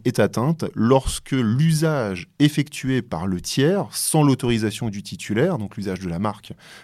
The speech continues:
euh, litigieuse, effectué par le tiers sans l'autorisation du titulaire, empêche le titulaire de la marque première d'obtenir cette réputation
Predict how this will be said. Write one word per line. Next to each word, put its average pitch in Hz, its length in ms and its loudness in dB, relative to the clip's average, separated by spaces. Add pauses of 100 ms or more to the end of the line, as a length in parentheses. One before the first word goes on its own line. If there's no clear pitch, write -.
euh, 165 80 -8
litigieuse, 175 720 0
effectué 117 360 -4
par 107 140 0
le 107 80 2
tiers 107 300 -4
sans - 220 2
l'autorisation 110 800 0
du 98 120 -4
titulaire, 117 560 0 (460)
empêche 175 500 2 (100)
le 110 100 -4
titulaire 107 480 -2
de 101 80 0
la 95 100 0
marque 98 420 -4
première 101 520 -2 (320)
d'obtenir 131 880 2 (380)
cette - 360 -2
réputation 113 680 -2